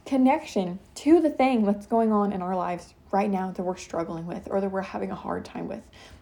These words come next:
Because God is faithful then. He was faithful when he, um, when the prophecies were crea-, were told. He was faithful when Jesus was born.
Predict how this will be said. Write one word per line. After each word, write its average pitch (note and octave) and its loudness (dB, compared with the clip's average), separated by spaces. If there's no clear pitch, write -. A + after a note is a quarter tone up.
Because A3 2
God G#3+ 4
is A#3+ -6
faithful G#3 0
then. G#3 0
He - 0
was G#3 2
faithful G3+ 2
when G3+ 4
he, G3 0
um, F#3 -2
when F3 0
the E3+ -4
prophecies D4+ 6
were D#4 0
crea-, D#4 -2
were C#4+ 0
told. D#4 2
He A3+ -2
was A3 2
faithful G#3+ 2
when F#3+ 2
Jesus F3+ -2
was F3 -8
born. A3+ 2